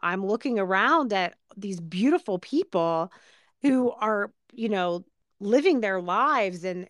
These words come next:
these, these indignant little shits from America come into their village and tell them what they believe. Like, it, it just se-, once I s-, like, like, I, it was like that moment where I was talking to myself, like, "Well, when you say it like that, you sound like a real asshole."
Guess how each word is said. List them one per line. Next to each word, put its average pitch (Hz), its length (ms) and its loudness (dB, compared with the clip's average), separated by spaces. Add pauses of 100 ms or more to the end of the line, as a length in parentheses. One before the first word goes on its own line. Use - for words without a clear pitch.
(120)
these, 185 520 -8 (140)
these 185 540 -10
indignant 220 760 4 (800)
little 226 240 4
shits - 480 -2
from 202 180 -2
America 185 760 -2
come 202 240 -8
into 214 280 -6
their 180 180 -4
village 190 480 -2
and 170 180 -6
tell 196 200 -6
them 202 160 -2
what 190 120 -4
they 170 120 -2
believe. 170 400 -6
Like, 208 180 0
it, 226 140 0
it 226 200 0
just - 260 -4
se-, 233 140 -6 (360)
once 302 260 2
I 269 100 6
s-, - 240 -4
like, 233 200 -2
like, 226 300 -4
I, 233 180 -4
it 247 100 -2
was 254 140 -4
like 277 140 0
that 262 160 4
moment 226 400 2
where 208 120 2
I - 20 2
was 190 120 -4
talking 196 320 -6
to 220 40 -4
myself, 233 340 -4
like, 196 220 -2
"Well, 208 140 -4
when 202 120 -4
you 190 80 -2
say 320 220 -6
it 269 80 -6
like 196 160 -4
that, 240 220 -2
you 180 60 -6
sound 220 200 -6
like 196 140 -6
a 185 40 -4
real 196 220 0
asshole." 202 580 -4